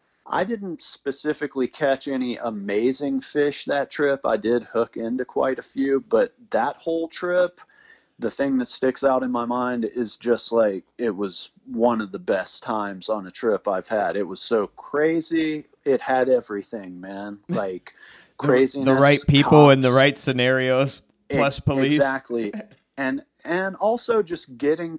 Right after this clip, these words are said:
Speaker 1: to put faces to a lot of the dudes who I had talked shit with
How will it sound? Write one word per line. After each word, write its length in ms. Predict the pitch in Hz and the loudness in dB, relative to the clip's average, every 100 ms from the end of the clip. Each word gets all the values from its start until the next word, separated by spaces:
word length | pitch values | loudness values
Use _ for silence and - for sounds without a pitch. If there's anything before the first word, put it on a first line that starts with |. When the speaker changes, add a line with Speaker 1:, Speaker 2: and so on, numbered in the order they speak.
| - | -6
Speaker 1:
to 260 | 156 139 123 | 0 0 -2
put 240 | - 151 - | 0 0 0
faces 640 | 147 143 151 - 151 139 - | 0 0 0 -2 -4 -4 -4
to 160 | 147 | 0
a 20 | 131 | 2
lot 300 | 123 131 135 | 2 0 -2
of 80 | |
the 100 | 131 | -6
dudes 460 | 123 131 131 131 - | -4 -2 -2 -4 -8
who 320 | 135 127 123 | -6 -4 -4
I 160 | 117 117 | -4 -6
had 180 | 117 113 | -6 -8
talked 320 | 123 123 - | -4 -2 -4
shit 280 | - 131 127 139 | -8 -4 -4 -2
with 360 | 131 127 - | -4 -4 -10